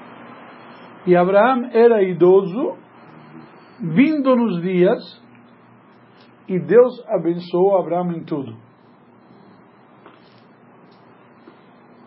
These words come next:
O que que significa isto? Primeiro, o que significa se era idoso vindo nos dias?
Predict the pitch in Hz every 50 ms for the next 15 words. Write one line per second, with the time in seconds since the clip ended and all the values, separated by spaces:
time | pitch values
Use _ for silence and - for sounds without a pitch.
0 | - - - - - - - - - - 214 180 170 - - 175 160 160 151 156
1 | 165 165 - - 151 143 143 147 - - - 214 254 247 - - _ - - -
2 | 170 170 165 185 202 185 180 165 - - 208 185 196 190 180 175 175 170 185 180
3 | 180 175 175 - 196 170 175 170 165 156 175 185 180 160 170 160 151 175 175 170
4 | 165 160 160 143 123 135 143 135 131 131 - - -